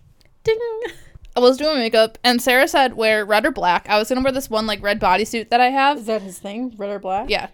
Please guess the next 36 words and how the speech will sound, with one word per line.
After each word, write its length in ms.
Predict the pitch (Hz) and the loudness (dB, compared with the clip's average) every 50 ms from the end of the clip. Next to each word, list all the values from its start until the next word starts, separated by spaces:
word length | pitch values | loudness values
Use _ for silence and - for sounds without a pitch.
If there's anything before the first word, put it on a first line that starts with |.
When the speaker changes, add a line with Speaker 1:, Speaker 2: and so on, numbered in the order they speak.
| - - - - - - - - - | -14 -14 -14 -18 -20 -20 -10 -2 0
Speaker 2:
And 160 | 254 240 233 | 2 4 4
then, 640 | 233 226 226 226 226 226 220 220 220 220 214 - - _ _ - | 4 4 4 4 4 2 2 0 -2 -4 -6 -10 -12 _ _ -4
or 100 | 226 220 | -2 2
red 200 | 214 220 220 214 | 4 4 4 4
and 200 | 208 208 220 220 | 2 0 -2 0
black, 320 | 214 202 196 196 208 - | 0 2 2 2 0 -2
or, 80 | 190 185 | -4 -6
like, 340 | 151 151 165 165 - - - _ _ _ | -6 -8 -8 -10 -12 -18 -20 _ _ _
red 180 | - 190 185 180 | -4 -4 -4 -2
or 160 | 175 175 180 | -4 -6 -8
bla-, 120 | 175 - - | -8 -10 -10
you 120 | - 214 202 | -10 -8 -6
know. 240 | 208 202 190 190 180 - - | -6 -6 -6 -6 -10 -14 -12
So 160 | - - 247 | -2 4 6
I 120 | 233 226 226 | 8 8 6
was 120 | 226 226 | 6 2
gonna 120 | 262 254 247 | 0 0 0
wear, 80 | 247 240 | 2 2
like, 140 | 233 226 226 | 0 0 -2
this 120 | 226 220 | -6 -6
bodysuit 520 | - - 220 214 214 226 220 - 226 220 196 | 0 4 4 4 4 2 0 -2 0 0 0
and 100 | 185 202 | -2 -4
then 120 | 196 202 | -6 -6
some 140 | - 214 202 | -6 -8 -4
black 240 | 190 202 185 185 190 - | 0 2 2 2 0 0
pants, 500 | - 220 214 214 208 208 - - - - - - _ - | 0 0 0 0 -2 -4 -8 -12 -14 -14 -18 -18 _ -4
and 120 | 214 214 214 | -4 -4 0
the 20 | |
bodysuit 600 | 202 226 233 240 247 240 - 233 226 226 196 208 - _ - | 2 4 4 4 4 0 -2 -4 -4 -4 -6 -8 -12 _ -2
did 180 | 311 339 254 | 0 0 2
not 220 | 233 220 185 - - | 0 -2 -4 -4 -6
fit. 300 | - 175 165 160 - _ _ _ _ _ _ _ _ _ | -8 -8 -8 -8 -8 _ _ _ _ _ _ _ _ _
It's 180 | 247 240 - - | -6 -6 -6 -4
too 160 | - 339 262 | -2 -2 0
big 240 | 196 190 180 180 196 | 0 0 0 0 -2
now. 300 | 190 180 180 190 208 | -2 -2 -2 -4 -6